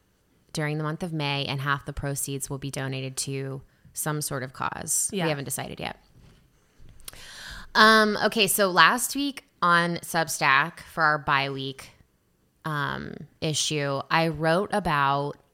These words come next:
Speaker 1: uncomfortable feelings and facing them.
Speaker 2: Mm-hmm.
Speaker 1: And truthfully, I could have written a lot more, but I stopped myself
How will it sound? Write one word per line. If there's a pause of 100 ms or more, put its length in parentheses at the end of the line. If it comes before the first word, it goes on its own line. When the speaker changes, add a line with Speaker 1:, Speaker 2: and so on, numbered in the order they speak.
(260)
Speaker 1:
uncomfortable
feelings (320)
and
facing
them. (240)
Speaker 2:
Mm-hmm. (540)
Speaker 1:
And
truthfully,
I
could
have
written
a
lot
more, (760)
but
I
stopped
myself